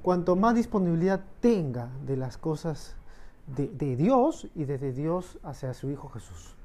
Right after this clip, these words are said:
Ponte a pensar. Bien. Te vien-, te viene muy bien reflexionar este punto. Disposición. Otro punto de María Santísima es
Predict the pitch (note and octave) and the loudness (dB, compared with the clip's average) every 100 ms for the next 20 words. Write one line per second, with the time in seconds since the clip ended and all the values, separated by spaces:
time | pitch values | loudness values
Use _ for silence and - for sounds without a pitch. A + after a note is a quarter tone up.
0 | - - - - - - - - - - | -20 -18 -20 -20 -20 -20 -20 -20 -16 -4
1 | G3+ F3+ B2 G2 E2+ - - - - - | -2 0 -2 -6 -12 -14 -18 -18 -20 -20
2 | - - - - B2 D#3 G#3 - - - | -20 -18 -18 -12 -6 -6 -6 -12 -18 -18
3 | - - - - - - C#3+ D#3+ F#3 - | -18 -18 -20 -20 -16 -6 -2 -2 -4 -10
4 | - E3+ G3 F#3+ G3 F#3 F3 F3+ A#2 G#2+ | 2 4 6 6 6 6 6 6 2 -6
5 | - - - B2 C3 C3+ C3+ D3+ - - | -14 -14 -10 -8 -8 -6 -2 -2 -4 -8
6 | D#3 - C#3 A#2 G#2+ F#2 F#2 - - - | -8 -6 -6 -6 -8 -10 -14 -16 -20 -20
7 | - - D#3 - D3 C#3 A#2+ - B2 F2+ | -20 -4 -2 0 -4 -6 -8 -8 -8 -8
8 | - - - - - - - - - - | -14 -18 -18 -18 -14 -14 -14 -14 -14 -16
9 | - - F3 A#3+ A#3 G3+ C#3 B2+ B2+ - | -4 4 4 4 2 0 -2 -4 -8 -10
10 | - D3+ D#3 D#3 E3+ E3+ C#3+ C3+ F3 E3+ | -8 -4 0 2 2 -2 -6 -6 -8 -4
11 | E3+ F3 - - - - - - D3+ D#3+ | -4 -6 -10 -20 -20 -20 -20 -10 -8 -8
12 | - | -12